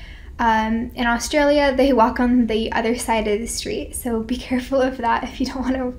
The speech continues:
run into people. Um, when looking for housing, the rental prices are listed per week,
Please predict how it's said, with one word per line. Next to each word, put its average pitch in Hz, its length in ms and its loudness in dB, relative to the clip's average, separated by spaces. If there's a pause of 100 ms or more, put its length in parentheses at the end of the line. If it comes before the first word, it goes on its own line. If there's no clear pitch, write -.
(160)
run 220 160 2
into 233 220 0
people. 277 500 0 (480)
Um, 233 400 4
when 254 160 6
looking 277 320 4
for 311 160 0
housing, 262 720 0
the 247 120 0
rental 233 300 -2
prices 294 380 -6
are 339 120 2
listed - 380 -4
per - 180 -4
week, - 400 -6